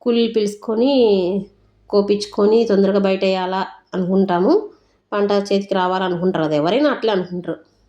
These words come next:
పండించిన పంట చేతికి వస్తే రైతులకు ఆనందం కదా. అప్పుడు ఆ, ఆ చెనక్కాయ పీకి కోసే టైంలో అయితే వర్షాలే వర్షాలు. పీకి కుప్పలు పెట్టి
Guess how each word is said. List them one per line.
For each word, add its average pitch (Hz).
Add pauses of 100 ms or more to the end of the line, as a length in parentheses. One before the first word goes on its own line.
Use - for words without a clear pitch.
(320)
పండించిన 196
పంట 185
చేతికి 202
వస్తే 196
రైతులకు 190
ఆనందం 180
కదా. 208 (580)
అప్పుడు 180
ఆ, 185 (400)
ఆ 196 (120)
చెనక్కాయ 180
పీకి 202
కోసే 185
టైంలో 190
అయితే 247 (520)
వర్షాలే 180
వర్షాలు. 190 (640)
పీకి 233 (440)
కుప్పలు 214
పెట్టి 226